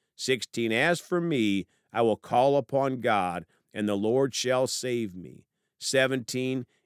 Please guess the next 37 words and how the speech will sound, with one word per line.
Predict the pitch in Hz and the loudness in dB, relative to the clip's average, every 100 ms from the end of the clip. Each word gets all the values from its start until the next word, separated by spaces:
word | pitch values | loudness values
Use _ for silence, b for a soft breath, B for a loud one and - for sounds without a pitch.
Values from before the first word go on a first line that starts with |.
| _ | _
"Evening | 147 180 185 185 180 | 2 4 2 2 4
and | 175 | 2
morning | 160 165 151 117 104 | 2 4 4 2 0
and | 101 | 0
at | 107 120 | 0 0
noon | 127 151 135 104 | -2 0 0 0
I | 101 | 0
will | 117 113 | 0 -2
pray | - 139 139 98 87 - _ _ | -2 2 4 2 0 -6 _ _
and | 92 95 | -8 -8
cry | - 123 117 131 | -4 0 2 4
aloud, | 135 135 123 104 90 87 - _ _ | 2 2 2 2 0 -4 -10 _ _
and | 85 | -8
he | 107 | -4
shall | 120 - 90 | -4 -2 -4
hear | 85 104 113 | -4 -4 -4
my | 107 101 | -2 -2
voice." | 104 92 78 69 - - _ _ _ _ _ | -2 -6 -10 -16 -16 -16 _ _ _ _ _
Folks, | - 175 180 - | 6 8 8 2
David | 90 - 139 165 175 | -4 2 4 4 2
had | 135 143 143 | 2 2 2
his | 139 131 | 0 -2
shortcomings, | - 139 139 - 113 95 78 73 - - _ _ _ | 0 0 0 -2 -2 -2 -8 -14 -18 -20 _ _ _
but | 117 | 0
he | 104 165 | 2 4
had | 135 110 | 4 2
a | 90 | 0
heart | 85 107 139 - | 0 4 4 0
for | - 143 | -6 -6
God, | 120 98 85 71 71 _ _ _ | 0 -2 -2 -8 -18 _ _ _
and | 98 104 | -2 0
he | 175 | 0
prayed | 139 139 160 147 98 78 _ | 0 4 6 6 4 -2 _
three | - 127 156 | -6 -2 -2
times | - 135 139 143 131 | 0 0 2 0 -4
a | 135 | -6
day. | 110 98 78 65 | -4 -4 -6 -16